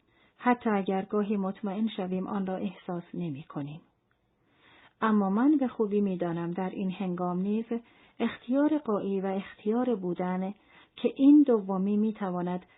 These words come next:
اساس و حقیقت باشد نیز وجود ندارد. مرگ تنها واقعیت موجود است و پس از آن هر چه می‌خواهد بشود، بشود. من خود اختیار جاویدان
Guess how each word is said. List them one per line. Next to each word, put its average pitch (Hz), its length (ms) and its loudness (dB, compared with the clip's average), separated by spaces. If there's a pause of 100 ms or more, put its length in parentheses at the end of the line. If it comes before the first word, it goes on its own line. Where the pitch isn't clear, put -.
(160)
اساس 208 380 -4
و 196 40 -2
حقیقت 185 760 -6
باشد 214 400 -4
نیز 180 340 -4
وجود 170 480 -6
ندارد. 156 600 -10 (1600)
مرگ 220 440 2
تنها 214 580 -2
واقعیت 196 680 -4
موجود 175 500 -4
است 170 340 -10
و 185 160 -4
پس 196 300 -8
از 180 160 -6
آن 202 220 -6 (300)
هر 302 220 2
چه 240 200 -4
می‌خواهد 185 520 -4
بشود، 240 500 -2 (320)
بشود. 165 480 -4 (1600)
من 233 220 2
خود 196 360 -6 (340)
اختیار 277 640 0
جاویدان 220 800 -2